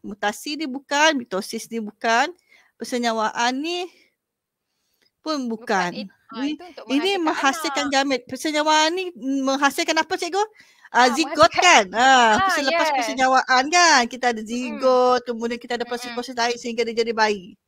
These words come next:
Speaker 2: Mm-mm, betul.
Speaker 1: Ah, ini perhasilan gamet dia berlaku pada kita punya ovum. Ah,
Speaker 2: Yes.
Speaker 1: kan?
Speaker 2: Mm-mm. Atau
Speaker 1: Okey,
Speaker 2: testis.
Speaker 1: sekarang kita pergi soalan yang kedua.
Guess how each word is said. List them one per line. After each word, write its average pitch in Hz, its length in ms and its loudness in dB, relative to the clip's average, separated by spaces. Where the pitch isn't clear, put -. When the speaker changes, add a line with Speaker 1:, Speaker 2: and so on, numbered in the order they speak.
Speaker 2:
Mm-mm, 226 400 -18
betul. 208 80 -8
Speaker 1:
Ah, 233 480 2
ini 330 160 -6
perhasilan 311 480 -4
gamet 302 320 0
dia 302 160 -2
berlaku 294 480 2
pada 285 380 0
kita - 160 -8
punya 277 240 -2
ovum. 208 400 0
Ah, 226 480 0
Speaker 2:
Yes. 226 80 0
Speaker 1:
kan? 262 160 0
Speaker 2:
Mm-mm. 226 240 -14
Atau 214 240 -6
Speaker 1:
Okey, 311 300 0
Speaker 2:
testis. 302 100 -2
Speaker 1:
sekarang 339 320 2
kita 320 240 -6
pergi 294 400 -6
soalan 269 320 0
yang 262 160 -6
kedua. 226 600 2